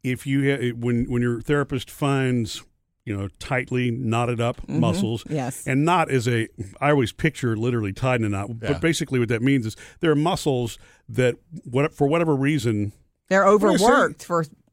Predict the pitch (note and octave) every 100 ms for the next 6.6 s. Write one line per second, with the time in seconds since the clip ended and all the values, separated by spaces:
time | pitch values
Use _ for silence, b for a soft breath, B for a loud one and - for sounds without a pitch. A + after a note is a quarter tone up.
0 | _ - F3 E3 - F3+ F#3 G3 G#3 G3
1 | E3+ G3+ C#4 G3 D3+ C3 C3 C3 C3+ C3+
2 | A#2+ A2+ C3+ G#3 A#3+ C#3 A#2 A#2 D#3+ -
3 | F3 E3+ - E3+ D3+ E3 D#3+ D#3+ D#3+ -
4 | D#3 D3 F3 D#3+ D3+ C3 D#3+ - D#3+ D#3
5 | D3+ D3+ - F3+ E3+ F#3 F3+ F3+ F3 E3+
6 | F#3 - D#3 C#3 D#3+ D3+